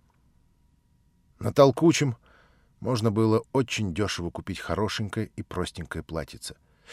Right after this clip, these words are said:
Беда была в том, что у меня в ту минуту почти совсем не было денег, но я еще накануне, ложась спать, решил отправиться сегодня в одно место,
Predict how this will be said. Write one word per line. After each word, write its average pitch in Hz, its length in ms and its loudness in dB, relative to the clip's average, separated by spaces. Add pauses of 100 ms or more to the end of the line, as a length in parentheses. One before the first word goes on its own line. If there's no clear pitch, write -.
(160)
Беда 139 280 8
была 131 200 6
в - 80 -4
том, 135 200 2
что - 180 -2
у 107 60 0
меня 120 240 2
в - 60 -12
ту 113 120 -2
минуту 117 320 0
почти - 320 -6
совсем 104 500 0
не 104 120 -2
было 98 220 -2
денег, 95 400 0 (220)
но 104 60 -4
я 117 140 6
еще 113 180 0
накануне, 113 540 0 (280)
ложась 107 320 2
спать, - 360 -2
решил 92 320 -2
отправиться 113 500 0
сегодня 107 380 -2
в 95 60 -2
одно 104 200 -2
место, 117 360 0